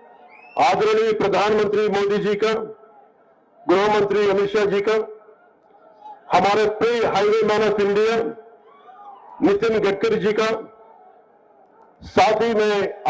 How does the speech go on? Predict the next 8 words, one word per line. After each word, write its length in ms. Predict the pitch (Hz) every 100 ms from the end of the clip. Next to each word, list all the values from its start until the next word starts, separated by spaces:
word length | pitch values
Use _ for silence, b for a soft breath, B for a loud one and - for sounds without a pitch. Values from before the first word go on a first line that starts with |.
| 180
आभारी 340 | 170 208 240
हूं 340 | 220 233 240 - - -
महायुति 520 | 156 196 220 214 220
सरकार 480 | - 214 208 208 202 220
के 300 | 208 - - - _ _ _ _ -
मुख्यमंत्री 760 | 381 - 233 226 220 240 220 - _ _ _ _ _ _ _ _ _ -
श्री 160 | 208
एकनाथ 840 | 220 185 202 202 214 214 - - -